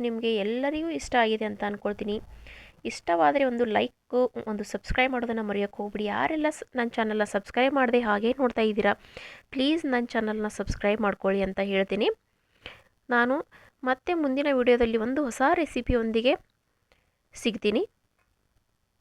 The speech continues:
ನೋಡಿ ಎಷ್ಟು ಚೆನ್ನಾಗಿ ಕ್ರಿಸ್ಪಿನೆಸ್, ಒಳ್ಳೆ ಟೇಸ್ಟ್ ಇದೆ ಮಾತ್ರ. ಎಲ್ಲರೂ,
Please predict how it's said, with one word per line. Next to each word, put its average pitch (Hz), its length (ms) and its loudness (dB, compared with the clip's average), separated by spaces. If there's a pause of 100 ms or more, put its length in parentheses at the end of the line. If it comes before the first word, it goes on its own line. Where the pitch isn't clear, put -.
(480)
ನೋಡಿ 214 240 0
ಎಷ್ಟು - 200 -10 (120)
ಚೆನ್ನಾಗಿ 247 380 -4 (100)
ಕ್ರಿಸ್ಪಿನೆಸ್, - 840 -6 (1160)
ಒಳ್ಳೆ 226 220 4 (120)
ಟೇಸ್ಟ್ 233 340 2
ಇದೆ 226 180 0
ಮಾತ್ರ. 196 180 -2 (480)
ಎಲ್ಲರೂ, 277 420 4